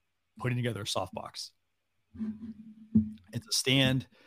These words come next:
And then, uh, for example, uh, there's a stand, there's a housing with the light that goes on top. On top of that, there's four little bars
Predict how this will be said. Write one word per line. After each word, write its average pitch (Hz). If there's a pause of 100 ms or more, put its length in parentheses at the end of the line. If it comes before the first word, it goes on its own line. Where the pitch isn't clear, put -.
(160)
And 113
then, 107
uh, 98
for 113
example, 120 (300)
uh, 95
there's 101
a -
stand, 143
there's 113
a 98
housing 123
with 113
the 95
light 135
that 110
goes 117
on 101
top. 98 (320)
On 113
top 185
of 123
that, 113
there's 110
four 131
little 120
bars 107